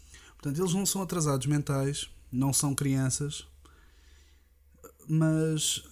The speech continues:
há pessoas a falar com, com, com os avós como se eles fossem deficientes. E mesmo com os deficientes não se deve falar assim, quer dizer,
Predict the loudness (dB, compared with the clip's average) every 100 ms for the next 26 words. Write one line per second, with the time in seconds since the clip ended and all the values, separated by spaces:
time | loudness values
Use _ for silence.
0 | -8 -6 -4 -2 0 -2 -2 -2 0 0
1 | 0 -2 0 0 0 -2 -6 -16 -20 -20
2 | -20 -20 -20 -20 -20 -6 -2 0 -2 -4
3 | -10 -20 -6 -4 -2 -2 -2 -2 -2 -4
4 | -6 -10 -16 -16 -6 -4 -2 -4 -4 -2
5 | -2 0 -2 -2 0 -2 -4 -8 -16 -20
6 | -20 _ -20 -20 -20 -20 _ _ -20 -20
7 | -20 -20 -20 -20 -20 -20 -20 -20 -20 -20
8 | -20 -20 -4 0 2 2 0 -2 -2 0
9 | 0 0 0 0 -2 -4 -2 0 0 -2
10 | -2 -4 -4 -6 -8